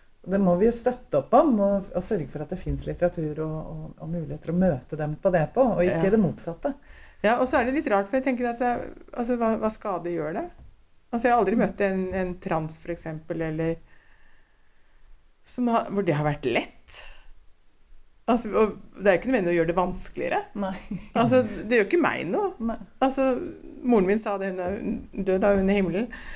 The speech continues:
Speaker 2: Men hun sa det, eh, snakket med disse her homsene da. «Det er helt greit, jeg homser, bare de ikke praktiserer», sa jeg. Så jeg, «Ja, men», sa mor, sa, «du trenger jo ikke det på, når du er på sykehjem nå, begynne å ligge med, med kvinner», sa jeg. «Det er jo helt opp til deg.» «Å, du sier så mye rart», sa jeg. Så jeg tenker at dette her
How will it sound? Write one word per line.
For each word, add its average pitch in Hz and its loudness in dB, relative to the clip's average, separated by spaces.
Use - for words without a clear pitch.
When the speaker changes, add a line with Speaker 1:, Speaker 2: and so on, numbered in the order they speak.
Speaker 2:
Men 226 6
hun 220 2
sa 208 -2
det, 185 -2
eh, 175 -2
snakket 208 -8
med 165 -4
disse 170 -2
her 165 -2
homsene - -2
da. 190 -8
«Det 170 -6
er 180 -4
helt - -8
greit, - -4
jeg 190 -4
homser, 208 -4
bare 165 -8
de 160 -6
ikke 170 -8
praktiserer», 170 -6
sa 180 -10
jeg. 160 -8
Så - -14
jeg, - -6
«Ja, 165 -4
men», 202 -4
sa 220 -4
mor, 208 -2
sa, 226 -4
«du 214 -8
trenger 165 -4
jo - -12
ikke 233 -6
det 165 0
på, 180 -4
når 175 -4
du 170 0
er 165 -2
på 170 -8
sykehjem 165 -6
nå, 160 -8
begynne 170 -4
å 175 -4
ligge 143 -2
med, 156 -2
med - -6
kvinner», 170 -2
sa 349 2
jeg. 254 0
«Det 196 0
er 185 0
jo 190 2
helt - -4
opp - -6
til - -4
deg.» 175 0
«Å, 131 -10
du 139 -8
sier - -10
så - -14
mye 151 -10
rart», 135 -6
sa 262 4
jeg. - 0
Så - 4
jeg 262 6
tenker 262 2
at 233 -2
dette 269 4
her 269 4